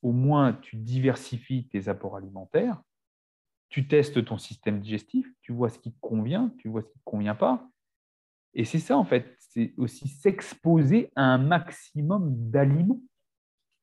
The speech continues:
Quand on terme-, on, on parle de, de physique athlétique, d-, de longévité, avoir un corps qui fonctionne bien le plus longtemps possible.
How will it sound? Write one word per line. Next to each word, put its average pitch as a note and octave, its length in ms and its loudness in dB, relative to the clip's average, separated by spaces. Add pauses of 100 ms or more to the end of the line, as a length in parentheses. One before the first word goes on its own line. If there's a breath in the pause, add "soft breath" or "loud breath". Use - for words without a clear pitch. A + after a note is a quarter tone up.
(140)
Quand D3 220 0
on D#3 100 2
terme-, D#3 320 2
on, C3+ 240 -6
on B2+ 60 -4
parle D3 260 2
de, G#2 560 4 (720)
de B2+ 80 -6
physique C#3+ 400 0
athlétique, - 680 -2 (640)
d-, B2 360 -2 (180)
de C3+ 120 4
longévité, D#3 920 6 (300)
avoir C#3 280 4
un C#3 80 6
corps F3 320 2
qui C3+ 140 -2
fonctionne B2+ 600 -2
bien D3+ 280 2
le B2+ 180 2
plus F3+ 240 -2
longtemps D#3+ 380 0
possible. - 500 -8